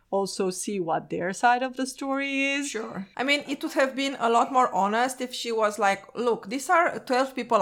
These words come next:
Speaker 2: I know, so I believe
Speaker 1: And they're
Speaker 2: them
Speaker 1: my
Speaker 2: because I
Speaker 1: friends.
Speaker 2: know them," you know? So
Speaker 1: <laughs> Yeah, they're my friends or they're people I
Speaker 2: Yeah.
Speaker 1: identify with, because I
Speaker 2: Yeah.
Speaker 1: think this is, uh,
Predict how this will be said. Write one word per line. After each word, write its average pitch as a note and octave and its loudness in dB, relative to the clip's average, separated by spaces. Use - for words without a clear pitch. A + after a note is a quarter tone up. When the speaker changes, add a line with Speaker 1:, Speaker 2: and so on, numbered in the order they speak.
Speaker 2:
I F3 0
know, D#3+ -6
so A#3 4
I A3+ 10
believe A3 2
Speaker 1:
And G3+ -2
they're G3 6
Speaker 2:
them G3+ 8
Speaker 1:
my D4 12
Speaker 2:
because A#3+ 6
I A3 12
Speaker 1:
friends. F#3+ 12
Speaker 2:
know F3+ 8
them," D#3 -4
you F#3 -2
know? F#3+ 0
So F3+ -4
Speaker 1:
<laughs> B3 0
Yeah, F#3+ 8
they're B3+ 8
my A#3 6
friends A3 4
or A#3 4
they're A3+ 0
people C4+ -2
I C4 6
Speaker 2:
Yeah. B3+ 4
Speaker 1:
identify A3 0
with, D#3 -6
because A#3 -4
I C#4 0
Speaker 2:
Yeah. F#3 0
Speaker 1:
think F4 -4
this F4 -4
is, C#4 -2
uh, G#3+ -2